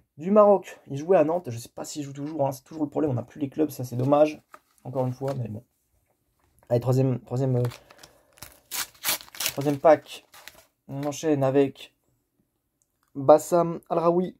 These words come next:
du Qatar, Mason Mount de l'équipe d'Angleterre, Kellyn Acosta des États-Unis,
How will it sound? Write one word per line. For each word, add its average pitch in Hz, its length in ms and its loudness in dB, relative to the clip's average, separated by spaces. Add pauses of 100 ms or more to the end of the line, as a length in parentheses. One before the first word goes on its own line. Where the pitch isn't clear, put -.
(160)
du 151 120 -10
Qatar, 170 560 0 (1600)
Mason 165 340 4
Mount 170 480 0
de 143 480 -6
l'équipe 143 280 -12
d'Angleterre, 147 680 -2 (2500)
Kellyn 165 240 -4
Acosta 151 600 0 (1200)
des 127 320 -8
États-Unis, 139 640 -4